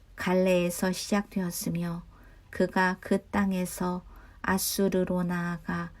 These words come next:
니느웨와 르오보딜과 갈라와 및 니느웨와 갈라 사이에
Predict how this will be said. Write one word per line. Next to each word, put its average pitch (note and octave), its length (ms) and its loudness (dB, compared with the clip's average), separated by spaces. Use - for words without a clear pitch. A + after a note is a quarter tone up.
니느웨와 F3 840 2
르오보딜과 F3+ 1120 4
갈라와 E3+ 800 -2
및 F3 340 2
니느웨와 F3+ 840 2
갈라 F#3 420 0
사이에 F3 720 -2